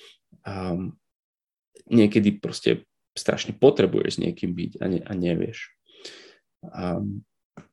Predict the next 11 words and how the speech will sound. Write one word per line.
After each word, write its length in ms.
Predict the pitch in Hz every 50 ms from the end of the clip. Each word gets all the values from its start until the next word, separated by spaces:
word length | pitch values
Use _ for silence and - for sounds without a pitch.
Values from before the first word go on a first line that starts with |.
| _ _ _ _ _ _ _ _ _ - -
jeden 280 | - - 120 131 127 131
z 60 | 123 -
takých 420 | 120 117 - 120 110 104 110 107
zvláštnych, 800 | 104 107 113 120 143 - - 156 151 151 151 - - - - -
ale, 240 | - 104 101 101 104 80 -
ale 160 | - 117 127 123
pomerne 340 | - 131 127 120 107 98 87
bežných 640 | 92 104 123 135 135 117 104 101 101 104 123 131 - - _ _ _ _ _ _ _ _
je 320 | - 107 107 107 107 -
niečo, 320 | - 113 110 110 107 110
čo 200 | 104 104 104 101